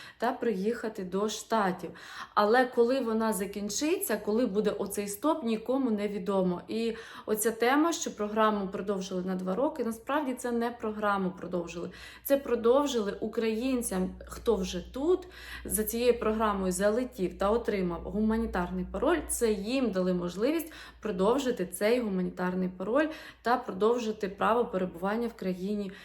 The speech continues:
ще на два роки. Ще одна класна новина — це те, що президент Штатів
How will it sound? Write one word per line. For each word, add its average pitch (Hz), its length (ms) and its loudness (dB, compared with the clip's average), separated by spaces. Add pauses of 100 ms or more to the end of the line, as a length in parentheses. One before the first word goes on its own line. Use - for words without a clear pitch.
(120)
ще - 540 0
на 196 140 -2
два 196 500 -2
роки. 175 420 -6 (440)
Ще - 240 -2
одна 233 240 2
класна 202 400 0
новина — 220 640 0
це 220 80 -4
те, 220 180 2
що 208 160 -4
президент 190 560 -2
Штатів 320 460 0